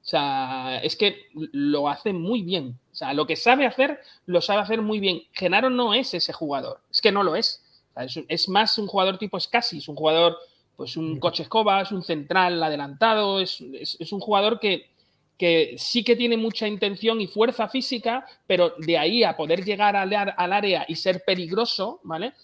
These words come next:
Speaker 1: No, no es, eh, eso. Luis Muñoz es muchísimo más peligroso con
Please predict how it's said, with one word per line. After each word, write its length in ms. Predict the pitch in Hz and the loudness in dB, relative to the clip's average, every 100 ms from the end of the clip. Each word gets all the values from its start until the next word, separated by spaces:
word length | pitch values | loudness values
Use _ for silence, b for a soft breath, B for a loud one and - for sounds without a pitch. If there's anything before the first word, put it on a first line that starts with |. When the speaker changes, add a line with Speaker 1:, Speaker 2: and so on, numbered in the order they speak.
| b 160 | b -6
Speaker 1:
No, 180 | 160 151 | -4 -2
no 280 | 175 220 202 | 0 2 2
es, 340 | 226 - - 143 | 0 -4 -6 -8
eh, 340 | 143 139 135 127 | -6 -6 -6 -6
eso. 260 | - 139 | -8 -6
Luis 200 | 170 202 | -2 0
Muñoz 280 | 233 220 226 | 2 0 0
es 120 | 226 | 0
muchísimo 560 | 208 180 269 269 240 214 | 0 0 -2 -2 -2 -2
más 140 | 202 | -4
peligroso 500 | 202 185 180 165 147 | -2 0 0 0 -4
con 220 | 143 143 | -6 -8